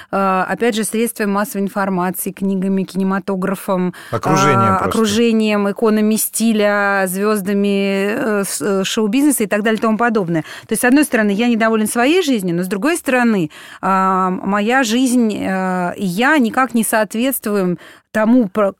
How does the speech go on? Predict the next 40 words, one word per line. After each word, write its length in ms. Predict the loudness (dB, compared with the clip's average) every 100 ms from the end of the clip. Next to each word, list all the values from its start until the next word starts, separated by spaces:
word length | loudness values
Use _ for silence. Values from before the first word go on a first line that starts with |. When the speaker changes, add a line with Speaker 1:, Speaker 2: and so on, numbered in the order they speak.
| _ _
Speaker 1:
ну, 160 | -2 0
прекрасному 840 | -2 0 2 2 0 0 0 0 0
образу, 440 | 0 2 2 0
который 460 | 0 0 2 2 4
общество 640 | 2 0 -6 -2 0 2 0
для 160 | -2 -4
себя 300 | -2 -2 -2
создало 500 | -2 -2 0 2 2
Speaker 2:
Ну, 40 |
Speaker 1:
и 140 | 2
вознесло. 500 | 0 0 -2 -2 -2
Speaker 2:
да, 140 | 0 0
но 100 | 0
крайняя 400 | 0 0 2 0
точка — 340 | -2 -4 -2
это 200 | -2 0
вот 220 | -2 -2 -4
знаменитое 500 | -6 -4 -2 -2 -4
высказывание: 480 | -2 -4 -2 -2
«Если 180 | -2 -2 -4
у 20 |
тебя 260 | -2 -2
нет 240 | 0 -2 -4
миллиарда, 600 | -4 0 0 0 0 -2
иди». 460 | -2 -2 0 0 -2 _
Speaker 1:
Да, 260 | -8 -4 -2
да, 140 | 0
да. 140 | 0 0
Speaker 2:
Да. 120 | -4 -8 -2
И 100 | -2
все, 300 | 0 2 2
у 80 | 2
кого 220 | 2 0
нет 160 | 0 -2
миллиарда, 400 | 0 0 0 0
глубоко 360 | 0 0 0
задумались: 460 | 0 0 0 0 -2
«Может, 180 | -4 -4
действительно, 720 | -6 -2 -2 0 2 4 2
э, 80 | -2